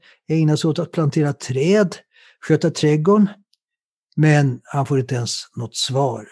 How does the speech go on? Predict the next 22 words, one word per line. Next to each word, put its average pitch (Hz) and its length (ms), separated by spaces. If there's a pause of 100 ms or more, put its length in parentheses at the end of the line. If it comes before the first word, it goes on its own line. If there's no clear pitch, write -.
från 110 220
Johan. 131 340 (1400)
I 202 60
oktober 214 480
femtonhundrasjuttiofyra 123 1300
flyttas 170 500
så 131 140
Erik 120 300
en 117 120
sista - 680
gång 110 340 (320)
från 156 520
Västerås 131 720
till 131 220 (120)
Örbyhus 147 1000
slott - 560
i 135 200
norra 123 600 (140)
Uppland. 135 680 (720)
Det 127 380 (160)
nordligast 131 680
belägna 120 680